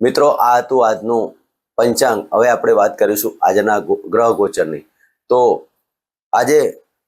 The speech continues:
ગુરુ અને ચંદ્રનો ગજકેસરી યોગ મિથુન રાશિમાં પરિભ્રમણ કર્યો છે. સિંહ રાશિમાં કેતુ મહારાજ, સૂર્ય અને શુક્રની યુતિ કન્યા રાશિમાં, મંગળ બુધની યુતિ તુલા રાશિમાં, રાહુદેવ કુંભ રાશિમાં પરિભ્રમણ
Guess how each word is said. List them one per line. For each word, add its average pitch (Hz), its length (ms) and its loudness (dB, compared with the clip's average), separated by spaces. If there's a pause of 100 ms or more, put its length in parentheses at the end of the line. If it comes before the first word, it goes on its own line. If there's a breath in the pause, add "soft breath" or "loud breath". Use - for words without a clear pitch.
(360)
ગુરુ 139 260 2
અને 147 180 2
ચંદ્રનો 131 600 -2
ગજકેસરી 117 640 0
યોગ 107 120 2
મિથુન 110 340 0
રાશિમાં 117 320 0
પરિભ્રમણ 110 540 0
કર્યો 110 300 2
છે. 113 200 0 (1400)
સિંહ 123 280 0
રાશિમાં 117 360 0
કેતુ 107 320 0
મહારાજ, 90 380 0 (560)
સૂર્ય 120 240 2
અને 123 240 2
શુક્રની 117 480 -2
યુતિ 104 580 0
કન્યા 113 300 2
રાશિમાં, 98 520 -2 (540)
મંગળ 113 320 2
બુધની 110 440 0
યુતિ 104 500 0 (160)
તુલા 110 240 2
રાશિમાં, 82 480 -2
રાહુદેવ 113 420 2
કુંભ 117 300 -2
રાશિમાં 117 340 0
પરિભ્રમણ 113 600 0